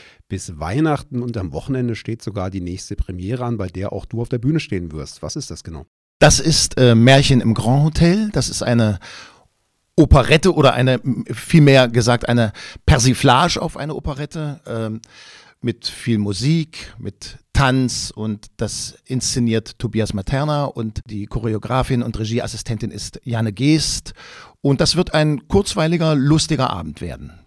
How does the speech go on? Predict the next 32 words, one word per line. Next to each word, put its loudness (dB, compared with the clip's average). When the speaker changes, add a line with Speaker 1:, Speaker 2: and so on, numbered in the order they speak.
Speaker 2:
denke -6
ich. -18
Speaker 1:
Außerdem -6
stehst -4
du -4
im -4
Augenblick -4
in -6
der -4
Komödie -4
Außer -8
Rand -8
und -12
Band -6
auf -12
der -2
Bühne, -2
die -10
schon -8
seit -8
einigen -8
Wochen -4
am -6
Theater -6
gespielt -8
wird. -6
Speaker 2:
Ja, 2
äh, 6
da 4
spiele 2
ich 0
den 0